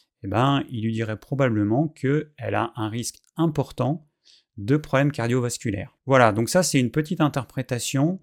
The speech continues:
et il faut faire attention. Alors ensuite, euh, dans sa vidéo, elle va montrer une étude pour justifier le fait qu'elle a les triglycérides trop élevés.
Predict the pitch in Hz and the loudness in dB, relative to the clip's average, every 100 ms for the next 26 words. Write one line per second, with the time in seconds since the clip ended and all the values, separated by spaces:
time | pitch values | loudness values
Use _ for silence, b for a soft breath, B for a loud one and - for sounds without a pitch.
0 | - 131 131 123 - 147 143 131 123 - | -2 0 2 0 2 2 2 0 -2 0
1 | 147 156 117 127 131 - 160 - - _ | 0 2 0 0 -4 -4 -4 -6 -16 _
2 | _ _ _ _ _ _ _ _ _ 117 | _ _ _ _ _ _ _ _ _ -4
3 | 107 101 127 - 131 127 123 120 123 170 | -4 0 0 2 0 0 2 2 4 2
4 | - 135 117 107 120 117 117 120 147 160 | 0 -4 -4 2 4 4 2 0 2 2
5 | - 151 143 143 151 147 143 151 151 120 | 0 0 0 2 2 2 2 -2 -2 -2
6 | 107 127 175 - 151 - 156 147 131 - | -2 -2 -4 -4 -4 0 0 2 0 -4
7 | 131 135 - 123 127 117 _ _ _ _ | -2 -4 -4 -4 -4 -6 _ _ _ _
8 | 110 117 113 110 - 120 113 131 117 107 | -2 0 0 -2 -4 -4 -2 -2 -2 -4
9 | - 113 107 95 104 156 170 | -6 -4 -2 -2 0 0 -2